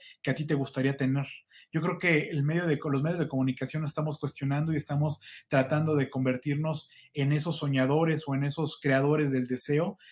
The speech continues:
para pensar qué es lo que el lector va a necesitar. Y yo creo que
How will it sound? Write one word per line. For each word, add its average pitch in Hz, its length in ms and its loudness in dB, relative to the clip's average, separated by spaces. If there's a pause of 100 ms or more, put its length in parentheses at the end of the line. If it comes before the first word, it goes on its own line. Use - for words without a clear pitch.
(160)
para 139 220 4
pensar 147 360 0
qué 156 220 2
es 160 100 0
lo 147 140 0
que 143 80 -4
el 131 60 2
lector 143 340 -2
va 143 80 2
a - 20 0
necesitar. 143 540 -4
Y 170 80 -4
yo 139 100 -2
creo 147 140 -4
que 143 320 0